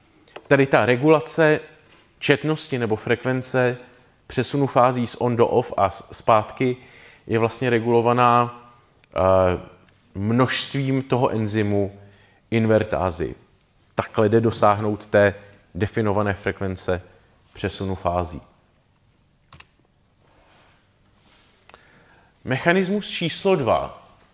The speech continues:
je můj oblíbený, snad, eh, také se vám bude líbit. Je to, eh,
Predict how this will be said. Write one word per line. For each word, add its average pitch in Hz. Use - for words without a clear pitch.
je -
můj 139
oblíbený, 110
snad, -
eh, 98
také 120
se 127
vám 127
bude 127
líbit. 127
Je 117
to, 135
eh, 104